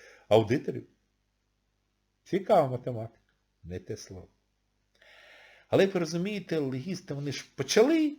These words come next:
а потім як розійшлись. Ну, як ви вважаєте, хто більше всього,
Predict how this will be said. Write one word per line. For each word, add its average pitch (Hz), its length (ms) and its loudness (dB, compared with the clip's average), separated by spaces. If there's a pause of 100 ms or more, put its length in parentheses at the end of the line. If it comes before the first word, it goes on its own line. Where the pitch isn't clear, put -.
(160)
а - 100 -20
потім 143 320 -6
як 113 680 -4 (1160)
розійшлись. 92 1040 -8 (3000)
Ну, 143 120 2
як 196 140 4
ви 147 60 0
вважаєте, 120 420 2
хто 185 220 -2
більше 156 260 -4
всього, 160 800 -2